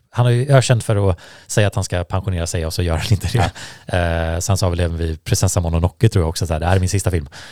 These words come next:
Speaker 1: Eh,
Speaker 2: <laughs>
Speaker 1: men nej. Eh, eh, men att den var ju också så här, handlade lite om hans, eh,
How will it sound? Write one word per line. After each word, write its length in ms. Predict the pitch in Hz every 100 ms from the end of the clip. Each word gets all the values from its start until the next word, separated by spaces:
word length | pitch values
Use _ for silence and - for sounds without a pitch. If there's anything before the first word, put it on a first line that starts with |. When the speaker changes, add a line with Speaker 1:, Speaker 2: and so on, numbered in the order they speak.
| -
Speaker 1:
Eh, 380 | - 82 80 82 85 - -
Speaker 2:
<laughs> 280 | - -
Speaker 1:
men 160 | 95 87 87 92
nej. 220 | 87 71 -
Eh, 240 | 92 80 80 82 - - - - - -
eh, 340 | 92 87 90 92 - _ -
men 160 | 107
att 180 | 98 92
den 300 | - 117 110
var 140 | 101 92
ju 60 |
också 220 | 87 -
så 100 | 104
här, 120 | 87 82
handlade 340 | 85 90 85
lite 140 | 82
om 80 | 87
hans, 360 | 82 80 - -
eh, 340 | 92 92 95